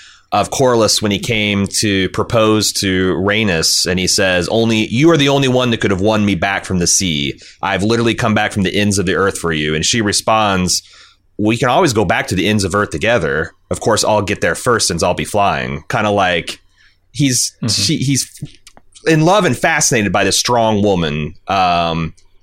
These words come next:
Speaker 1: and I think he's inclined, but, like, he's also hedging his bets 'cause Viserys might be a weasel and set his daughter aside, just like his wife was, and he wants in
Speaker 2: Yeah.
Speaker 1: on the airship if that happens. So, yeah.
Speaker 2: Yeah, totally.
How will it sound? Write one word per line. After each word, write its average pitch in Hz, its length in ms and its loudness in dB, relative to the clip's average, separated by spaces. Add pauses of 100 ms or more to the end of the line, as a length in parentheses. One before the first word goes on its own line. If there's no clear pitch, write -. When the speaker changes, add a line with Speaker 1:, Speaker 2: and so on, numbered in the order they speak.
Speaker 1:
and 117 120 -4
I 120 40 0
think 139 220 -2
he's 120 240 0
inclined, 113 540 0
but, 104 120 0
like, 107 240 0
he's 120 220 0
also 120 220 2
hedging 101 280 0
his 90 120 -2
bets 117 180 0
'cause 90 160 -4
Viserys 98 460 -2
might 95 260 -2
be 87 420 -2 (200)
a 92 100 0
weasel 95 540 0
and 87 200 -2
set - 300 0
his 110 260 0
daughter 85 320 0
aside, 80 520 0
just 90 160 -4
like 82 160 -2
his 107 200 -2
wife 80 360 -2
was, 82 400 0
and 87 180 -4
he 98 100 -2
wants 90 360 -2
in 87 340 0
Speaker 2:
Yeah. 87 200 -6 (280)
Speaker 1:
on 95 360 2
the - 120 -2
airship 101 640 0
if 104 160 -2
that 98 200 0
happens. 98 540 -4
So, 101 80 0
yeah. 95 380 0 (1400)
Speaker 2:
Yeah, 147 180 0
totally. 113 420 -4